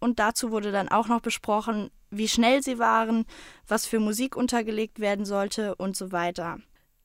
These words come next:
Dann gab es noch eine Bitte von einer Mitstudierenden, Annika, sie braucht noch verschiedene Sprecher.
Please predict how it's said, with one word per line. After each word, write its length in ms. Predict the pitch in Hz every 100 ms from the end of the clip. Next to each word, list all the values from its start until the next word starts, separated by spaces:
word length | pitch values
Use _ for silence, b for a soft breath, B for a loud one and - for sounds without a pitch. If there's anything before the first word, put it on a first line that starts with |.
| _ -
Dann 360 | 233 285 302
gab 200 | 269 262
es 140 | 262 262
noch 100 | 240
eine 220 | 226 233
Bitte 340 | 254 - 262
von 220 | 262 240 -
einer 180 | 208
Mitstudierenden, 840 | 208 254 - 254 247 254 254 240 233 -
Annika, 580 | 233 277 - 226 240 277
sie 120 | 247
braucht 320 | 214 220 -
noch 100 | 226
verschiedene 460 | - 226 - 226 214
Sprecher. 580 | - - 208 262 294